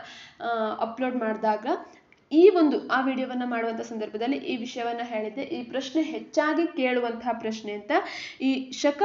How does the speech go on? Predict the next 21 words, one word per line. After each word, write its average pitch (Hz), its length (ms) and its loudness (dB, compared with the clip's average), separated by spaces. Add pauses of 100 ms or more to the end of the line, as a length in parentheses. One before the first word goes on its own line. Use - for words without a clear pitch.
(120)
ಯುಗವನ್ನ 294 440 6 (180)
ಆರಂಭ 240 320 -2
ಮಾಡಿದಂಥವನು 220 720 -2
ಯಾರು? 247 360 0
ಕನಿಷ್ಕ. 220 520 -6 (480)
ಮಾಡಿದಂತಹ 240 640 -2
ವರ್ಷ 269 400 0 (440)
ಸಾಮಾನ್ಯ 240 480 -2
ಶಕ 240 220 -8 (180)
ಎಪ್ಪತ್ತೆಂಟರಲ್ಲಿ 247 1080 2
ಶಕ 269 340 -4
ಯುಗವನ್ನ 214 440 0 (180)
ಆರಂಭ 214 320 -2
ಮಾಡ್ತಾನೆ. 190 640 -6 (1200)
ನೆಕ್ಸ್ಟ್ - 360 -2
ಇಪ್ಪತ್ತ 220 380 -2 (220)
ಮೂರನೇ 214 320 -2
ಪ್ರಶ್ನೆ, - 640 -12 (100)
ಗುಪ್ತರ 349 400 2 (120)
ಕಾಲದ 240 340 4 (280)
ಶಸ್ತ್ರಚಿಕಿತ್ಸಕ. 254 1500 -2